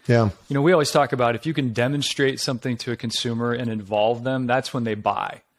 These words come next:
Speaker 2: Uh,
Speaker 1: Right.
Speaker 2: but whenever you touched the microfiber, for example, like you said, how did people describe it? Soft. "I feel soft."
Speaker 1: Mm-hmm.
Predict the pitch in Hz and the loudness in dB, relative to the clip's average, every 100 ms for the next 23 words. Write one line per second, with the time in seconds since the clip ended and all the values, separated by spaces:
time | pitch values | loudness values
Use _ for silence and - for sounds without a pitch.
0 | _ _ _ _ - 139 120 107 156 165 | _ _ _ _ 0 2 4 2 2 2
1 | 180 156 151 - - 226 175 - - - | 0 0 -4 -4 0 0 0 -4 -8 -8
2 | 143 127 139 175 139 - 110 107 110 - | -2 2 2 0 -2 0 0 0 -2 -2
3 | 110 107 120 117 110 104 - 107 - 180 | -4 -2 -4 -2 -2 -2 -4 -4 0 2
4 | 143 120 - _ _ _ _ _ _ _ | 0 -2 -10 _ _ _ _ _ _ _
5 | _ _ - 156 165 156 175 165 143 139 | _ _ -4 0 0 0 -4 -4 -4 -2
6 | - 165 120 - - 165 87 - - - | 2 2 2 0 2 2 2 -2 -8 -20
7 | _ _ - 170 - 196 - 190 208 104 | _ _ -8 -8 -4 -4 0 0 2 0
8 | 95 117 | 0 0